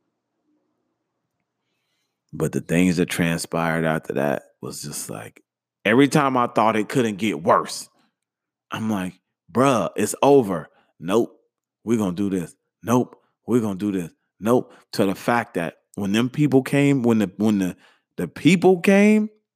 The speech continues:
in the yellow buses, they was like, "What is this?" And then you got to see the reality, right? That part was crazy, right? When they, when, when, when the sun went down and they was in these little tents,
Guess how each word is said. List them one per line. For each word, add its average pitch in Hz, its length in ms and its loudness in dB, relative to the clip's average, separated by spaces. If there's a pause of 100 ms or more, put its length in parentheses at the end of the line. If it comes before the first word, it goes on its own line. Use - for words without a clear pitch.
(160)
in 139 160 4
the 104 160 0
yellow 156 360 6
buses, 185 520 2 (320)
they 208 140 4
was 123 220 2
like, 87 240 -4
"What 123 460 0
is 104 220 0
this?" 147 220 2 (300)
And 110 200 -2
then 160 200 2
you 190 100 0
got 151 240 -2
to 95 60 -10
see 104 240 -6
the 85 100 -6
reality, 80 720 -8 (720)
right? 92 380 -2 (600)
That 131 200 -4
part 101 280 0
was 87 140 -6
crazy, 107 480 -2
right? 98 320 -4
When 85 200 -6
they, 98 240 0 (300)
when, 87 260 -4 (100)
when, 87 340 -2 (300)
when 107 180 0
the 82 80 0
sun 113 380 2
went 90 200 2
down 92 440 -2 (240)
and 87 100 -4
they 95 80 2
was 95 160 2
in 98 100 0
these 95 180 0
little 95 240 2
tents, 104 380 -4